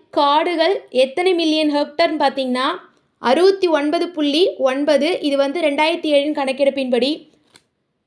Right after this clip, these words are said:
காடுகள் பரப்பளவை பார்த்தீங்கன்னா, மொத்த காடுகள் வந்து பார்த்தீங்கன்னா, அறுபத்தி ஒன்பது புள்ளி ஜீரோ ஒன்பது.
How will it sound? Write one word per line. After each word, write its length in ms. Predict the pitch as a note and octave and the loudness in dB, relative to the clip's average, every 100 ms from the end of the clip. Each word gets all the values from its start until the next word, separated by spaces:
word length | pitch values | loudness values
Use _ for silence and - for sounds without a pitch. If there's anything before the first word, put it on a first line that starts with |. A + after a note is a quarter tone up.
| _ - | _ -4
காடுகள் 460 | D#4+ F4+ G4+ F#4+ | 0 2 2 0
பரப்பளவை 520 | F#4+ D#4+ D#4+ E4 D#4+ D4+ | 2 0 2 2 2 2
பார்த்தீங்கன்னா, 520 | C4+ C4+ C4 C#4 E4+ | 0 -2 -2 0 0
மொத்த 440 | D4+ D4+ - G4 | 0 -2 0 -2
காடுகள் 460 | G4 D4+ D#4+ D#4+ D4+ | 2 2 2 2 2
வந்து 120 | D4 | 0
பார்த்தீங்கன்னா, 420 | D4+ C#4 C4+ C#4+ | -2 -4 -4 -2
அறுபத்தி 420 | C#4+ C4 E4+ E4+ D#4 | 0 0 -2 -2 0
ஒன்பது 420 | C#4 C#4 D#4 D#4+ | 0 0 -2 -2
புள்ளி 500 | C#4+ C4+ C#4+ - - | -6 -4 -4 -4 -8
ஜீரோ 440 | A3+ B3+ D4+ D4+ D4 | -8 -4 2 4 4
ஒன்பது. 600 | C4+ C4 C4 C4+ E4 | 0 0 0 0 -2